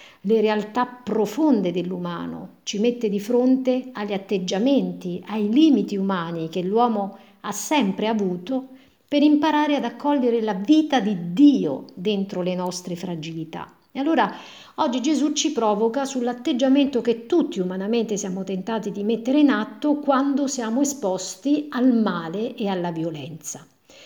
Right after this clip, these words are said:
E sono la dinamica della vendetta e il sentimento del rancore.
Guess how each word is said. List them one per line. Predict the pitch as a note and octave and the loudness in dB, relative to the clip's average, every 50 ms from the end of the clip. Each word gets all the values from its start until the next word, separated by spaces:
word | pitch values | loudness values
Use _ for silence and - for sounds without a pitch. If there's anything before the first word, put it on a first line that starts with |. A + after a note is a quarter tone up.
| - - - - - - - - - _ _ _ | -20 -20 -20 -20 -20 -20 -20 -20 -20 _ _ _
E | - D#4 D4+ | -4 -4 -2
sono | - - A#3+ C#4 D4 C4+ | 2 2 4 6 6 6
la | G#3 G#3 | 4 4
dinamica | G#3 G3 A3 A#3 A3 G#3 G#3 G#3+ G#3 G3 G3+ F#3+ | 2 2 2 2 2 4 2 2 0 0 -2 -2
della | F#3 F#3+ F3+ F#3 G#3+ | -2 0 0 0 0
vendetta | A3 B3 D4+ D4 C#4 A#3+ F3 E3+ D#3 - - - - - F3 F#3+ F#3+ - - - | 2 6 6 6 6 6 2 -2 -4 -6 -12 -14 -10 -8 -8 -8 -8 -12 -16 -6
e | - A3+ | -4 -2
il | A3+ A3+ G#3 G3 | 0 0 -2 -4
sentimento | - - D4 C#4+ C4+ C4 C4 G#3 F#3 E3+ E3+ F3 E3+ F3+ F3+ | -4 -2 0 2 2 0 0 -2 -4 -2 -4 -6 -6 -6 -6
del | E3+ E3+ E3 | -4 -4 -4
rancore. | D#3+ D#3+ D#3+ D3 E3 E3+ E3 - - E3+ D#3 D#3+ D#3+ D#3 D#3 E3 E3 | -4 -6 -6 -6 -6 -6 -8 -8 -8 -6 -6 -6 -6 -8 -8 -10 -10